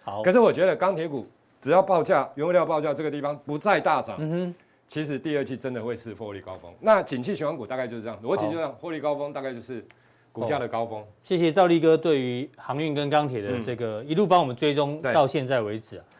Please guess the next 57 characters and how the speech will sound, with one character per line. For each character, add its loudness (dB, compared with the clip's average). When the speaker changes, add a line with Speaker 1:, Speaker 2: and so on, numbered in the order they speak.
Speaker 2:
对。 0
对。 -6
Speaker 1:
好， 6
第 0
三 8
个 6
主 2
题 -2
来 2
了。 2
哦， 2
Speaker 2:
啊。 2
Speaker 1:
今 -2
天 2
很 0
忙 -6
呢。 -8
哦。 -14
Speaker 2:
今 0
天 -2
很 -10
忙 -12
欸。 -14
Speaker 1:
对 4
啊。 6
Speaker 2:
牛 4
仔 6
很 4
忙 2
啊。 -2
Speaker 1:
<laughs> -14
对 4
哦。 4
Speaker 2:
<laughs> 0
就 -8
会。 -4
Speaker 1:
你 0
很， 0
很 -2
关 6
心 0
那 0
个 0
中 0
小 2
型 -4
电 -2
子 -6
股 -4
嘛， 8
Speaker 2:
对， 10
对， 2
对， 0
Speaker 1:
对 4
不 0
对？ 0
Speaker 2:
对。 -8